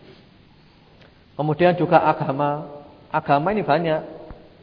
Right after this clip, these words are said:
Agama banyak atau sedikit? Agama banyak. Bahkan dalam Al-Quran juga disebutkan agama itu banyak.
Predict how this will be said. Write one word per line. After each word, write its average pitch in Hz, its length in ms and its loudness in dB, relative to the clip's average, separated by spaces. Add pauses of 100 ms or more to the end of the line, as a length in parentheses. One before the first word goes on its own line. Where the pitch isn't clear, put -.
(460)
Agama 151 400 0
banyak 160 240 4
atau 160 160 4
sedikit? 135 400 -4 (560)
Agama 190 480 2
banyak. 190 320 -4 (720)
Bahkan 156 320 0
dalam 151 240 4
Al-Quran 170 400 6
juga 156 160 2
disebutkan 175 640 -2
agama 160 400 2
itu 175 160 -2
banyak. 143 400 -4